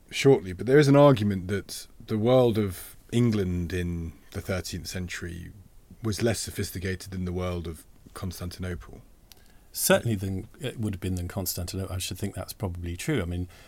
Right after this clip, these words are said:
Speaker 2: Constantinople was probably the most sophisticated place, um, in the Western world. I wouldn't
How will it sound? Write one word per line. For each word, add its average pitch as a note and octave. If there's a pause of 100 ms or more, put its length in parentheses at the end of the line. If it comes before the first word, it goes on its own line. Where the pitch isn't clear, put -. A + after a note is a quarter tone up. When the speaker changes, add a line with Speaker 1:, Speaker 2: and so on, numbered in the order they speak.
(560)
Speaker 2:
Constantinople G2+
was F#2+
probably F#2
the F#2
most F#2
sophisticated - (220)
place, - (100)
um, F#2
in G2
the F#2+
Western F#2
world. E2
I E2+
wouldn't F#2